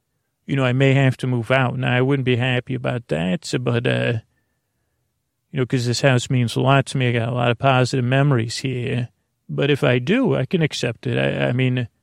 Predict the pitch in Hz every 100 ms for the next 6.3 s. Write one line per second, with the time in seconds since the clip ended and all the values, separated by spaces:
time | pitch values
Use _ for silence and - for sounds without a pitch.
0 | _ - 143 131 139 143 151 139 135 131
1 | 120 143 135 135 131 - - 139 120 123
2 | 131 - - 135 139 127 120 123 123 120
3 | 156 151 120 120 - 139 117 - 147 143
4 | 143 - 123 123 123 - 151 - - 170
5 | 160 120 - 127 120 - 139 120 127 123
6 | 120 - -